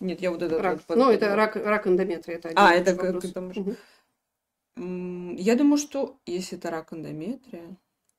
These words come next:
Speaker 2: Б Р С А один, по-моему, там не участвует.
Speaker 1: Нет.
Speaker 2: Б Р С А один.
Speaker 1: Нет, я просто в общем, что Б Р С А
Speaker 2: Да.
Speaker 1: может, пишет, что он может влиять на авариальный.
Speaker 2: На
Speaker 1: Где-то
Speaker 2: количество,
Speaker 1: есть,
Speaker 2: но
Speaker 1: да.
Speaker 2: не на качество.
Speaker 1: М.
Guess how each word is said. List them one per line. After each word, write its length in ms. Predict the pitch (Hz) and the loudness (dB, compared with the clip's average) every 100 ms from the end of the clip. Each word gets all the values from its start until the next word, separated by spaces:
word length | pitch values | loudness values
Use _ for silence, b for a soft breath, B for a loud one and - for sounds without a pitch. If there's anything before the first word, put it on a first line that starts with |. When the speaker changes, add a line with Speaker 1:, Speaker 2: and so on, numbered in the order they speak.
| _ _ _ - | _ _ _ -2
Speaker 2:
Б 160 | 196 | 0
Р 60 | 190 | 0
С 120 | - | -2
А 40 | |
один, 220 | 196 196 190 | -4 -4 -4
по-моему, 280 | 185 185 | -4 -4
там 180 | 180 180 | -4 -4
не 80 | 185 | -4
участвует. 420 | 180 - - 165 | -6 -12 -14 -4
Speaker 1:
Нет. 560 | 196 185 170 170 175 - | 0 0 0 -4 -8 -8
Speaker 2:
Б 120 | 202 180 | -2 -2
Р 60 | |
С 100 | 180 | 2
А 40 | 196 | 4
один. 80 | |
Speaker 1:
Нет, 80 | 185 | 8
я 100 | 202 | 8
просто 320 | 196 226 226 | 8 6 6
в 100 | 190 208 | 6 6
общем, 320 | 202 190 175 | 4 0 -4
что 200 | - 180 | -4 -2
Б 120 | 185 | 0
Р 60 | 175 | 0
С 100 | - | 4
А 40 | 285 | 6
Speaker 2:
Да. 60 | |
Speaker 1:
может, 480 | 233 226 196 165 147 | 8 6 4 0 -6
пишет, 300 | 220 240 240 | -6 -4 -6
что 180 | - 175 | -6 -4
он 60 | 175 | -2
может 280 | 190 214 202 | -4 -4 -4
влиять 220 | 170 180 | -2 -2
на 120 | 175 | -4
авариальный. 540 | 160 160 156 143 147 - _ _ _ B B B | -2 0 0 0 -6 -16 _ _ _ B B B
Speaker 2:
На 140 | 226 | 6
Speaker 1:
Где-то 40 | 220 | 8
Speaker 2:
количество, 360 | 226 214 220 233 | 8 8 8 6
Speaker 1:
есть, 320 | 214 180 175 | 6 4 4
Speaker 2:
но 80 | 196 | 8
Speaker 1:
да. 220 | 202 190 | 8 8
Speaker 2:
не 240 | 202 202 | 6 6
на 240 | 196 196 190 | 6 4 2
качество. 580 | 190 165 - - - | -2 -4 -6 -14 -14
Speaker 1:
М. 100 | - | -12